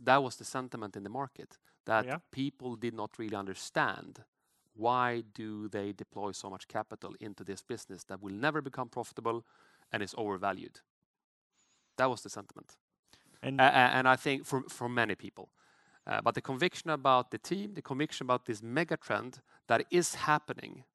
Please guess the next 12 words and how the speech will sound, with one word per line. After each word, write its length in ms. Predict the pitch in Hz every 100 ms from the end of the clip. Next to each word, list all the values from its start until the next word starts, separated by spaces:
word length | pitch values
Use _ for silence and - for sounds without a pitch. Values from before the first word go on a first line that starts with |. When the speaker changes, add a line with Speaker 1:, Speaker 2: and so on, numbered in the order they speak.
| _ 117
Speaker 1:
whether 220 | 123 113
we 120 | 117
like 260 | 110 110 117
it 80 |
or 100 | 104
not, 360 | 143 175 - - _ _ _ _ -
uh, 180 | 113 117
was 180 | 110 -
so 200 | - 147
clear 360 | - 151 147
for 160 | - -
Kinnevik. 560 | - 151 110 - -